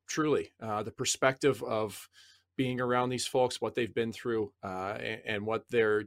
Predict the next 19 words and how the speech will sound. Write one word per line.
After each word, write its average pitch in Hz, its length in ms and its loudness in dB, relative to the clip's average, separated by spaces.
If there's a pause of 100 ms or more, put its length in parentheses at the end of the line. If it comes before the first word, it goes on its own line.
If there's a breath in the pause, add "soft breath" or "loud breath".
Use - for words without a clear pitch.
(100)
doing 117 260 -2
to - 160 -8
support - 400 -2
one 110 140 -4
another. 104 420 -2 (500 soft breath)
I, 135 260 8
I 139 40 6
can't 156 240 4
think 147 140 0
of 131 80 0
a 127 40 2
better 123 200 4
cause 120 340 2
for 110 220 0
us 104 100 0
to - 80 -4
help 110 240 0
out 107 220 4
with - 340 -2